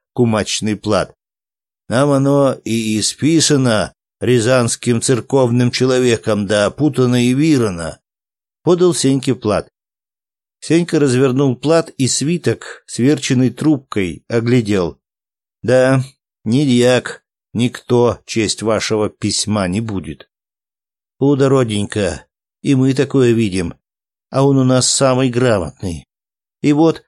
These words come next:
стали доходить настоящих писцов».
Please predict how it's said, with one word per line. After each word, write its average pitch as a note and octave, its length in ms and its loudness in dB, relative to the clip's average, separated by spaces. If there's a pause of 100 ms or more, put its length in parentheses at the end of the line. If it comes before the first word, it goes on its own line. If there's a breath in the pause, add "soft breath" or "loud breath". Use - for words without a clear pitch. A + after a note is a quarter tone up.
(100)
стали D#3 380 0
доходить D3 520 -2
настоящих C#3 840 -2
писцов». C#3 580 -2